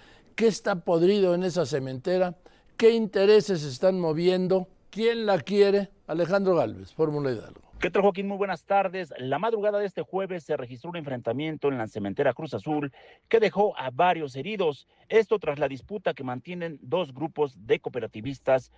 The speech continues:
Speaker 2: por dicha planta. De acuerdo con la Fiscalía General de Justicia del Estado de México, el enfrentamiento derivó tras un operativo por una orden judicial de restitución.
Speaker 1: Voy contigo, Maru Rojas. Esta cumbre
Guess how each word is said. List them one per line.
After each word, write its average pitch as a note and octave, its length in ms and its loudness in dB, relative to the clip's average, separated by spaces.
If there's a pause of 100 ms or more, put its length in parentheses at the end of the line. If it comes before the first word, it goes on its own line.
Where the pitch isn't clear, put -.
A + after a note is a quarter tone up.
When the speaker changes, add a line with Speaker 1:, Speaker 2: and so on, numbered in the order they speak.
(180)
Speaker 2:
por D#3+ 320 4
dicha B2+ 380 -6
planta. E3 520 0 (320)
De G#2 60 -4
acuerdo D3 240 0
con C3+ 100 -6
la A#2 80 -6
Fiscalía A#2+ 340 -4
General C3+ 360 -4
de A2+ 60 -8
Justicia A2+ 500 -6
del F3+ 180 -6
Estado D3 320 0
de A2+ 80 0
México, C3+ 500 -2 (300)
el A3+ 140 2
enfrentamiento F#3 580 -2
derivó D3+ 380 -2
tras A#2+ 320 -2
un E3+ 160 -6
operativo C#3+ 680 0 (280)
por A2 160 -2
una D3 260 0
orden C#3+ 560 0
judicial C#3 720 0 (180)
de C3+ 300 2
restitución. C#3+ 760 -2 (160)
Speaker 1:
Voy A#3 160 0
contigo, A#3 540 2
Maru A3+ 320 8
Rojas. G#3 680 4
Esta G#3 480 6 (140)
cumbre G#3 720 6